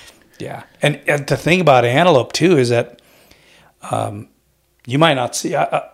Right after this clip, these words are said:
might not see anything, and I'll look around, I'll take a complete scan, excuse me,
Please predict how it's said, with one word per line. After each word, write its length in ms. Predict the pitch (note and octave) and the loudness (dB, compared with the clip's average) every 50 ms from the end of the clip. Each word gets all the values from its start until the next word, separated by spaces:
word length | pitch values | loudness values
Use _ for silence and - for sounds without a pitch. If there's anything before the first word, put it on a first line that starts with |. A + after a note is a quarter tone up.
| _ _ | _ _
might 300 | C#4+ B3+ - D#3+ D3+ D3+ C#3 | -16 -6 -2 0 0 0 0
not 120 | C3+ C3+ | -2 -4
see 260 | - - - C3+ A#2+ | -2 -2 -2 -2 -2
anything, 400 | B2 C3+ D#3 C#3 - B2+ A#2 A2+ | -2 -2 -2 -4 -4 -6 -6 -4
and 100 | A#2 A#2 | 0 2
I'll 180 | C3 C#3 D3 C#3 | 4 4 4 4
look 200 | C#3 D3 C#3+ - | 2 0 -2 -4
around, 300 | B2+ B2+ B2+ B2 B2 B2+ | -4 -2 -2 -2 -2 -4
I'll 60 | B2 | -6
take 240 | - - D3 C3+ - | -6 -6 -8 -8 -8
a 40 | A2+ | -12
complete 460 | - - - - - - G3 D3+ C#3 | -16 -16 -18 -8 -4 -4 -4 -4 -4
scan, 480 | - - - - C#3 B2 A#2+ A#2 B2 - - _ - - - - _ _ _ _ _ _ _ _ | -6 -8 -6 -8 -8 -6 -6 -6 -6 -8 -12 _ -20 -20 -20 -20 _ _ _ _ _ _ _ _
excuse 400 | _ - - - - D#3 D#3 C#3+ | _ -14 -14 -8 -8 -6 -6 -6
me, 240 | C3+ C3+ B2 A#2+ | -8 -8 -10 -12